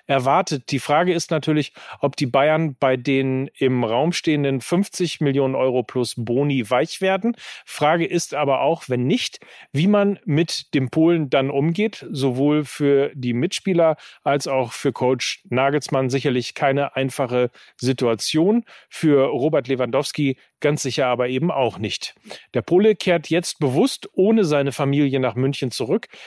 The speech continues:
Wie Sport eins berichtet, wurde der Stürmer in letzter Zeit derart angefeindet und sogar mit dem Tode bedroht. Was sind das nur für, naja, äh, dass er sich auf jeden Fall zu dem Schritt entschlossen hat.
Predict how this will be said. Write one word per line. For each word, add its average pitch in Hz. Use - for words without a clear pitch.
Wie 139
Sport 131
eins 143
berichtet, 147
wurde 139
der 123
Stürmer 147
in 135
letzter 123
Zeit 120
derart 147
angefeindet 147
und 156
sogar 156
mit 131
dem 123
Tode 170
bedroht. 104
Was 110
sind 131
das 120
nur 117
für, 117
naja, 98
äh, 147
dass 151
er 147
sich 147
auf 127
jeden 151
Fall 143
zu -
dem 123
Schritt -
entschlossen 143
hat. 165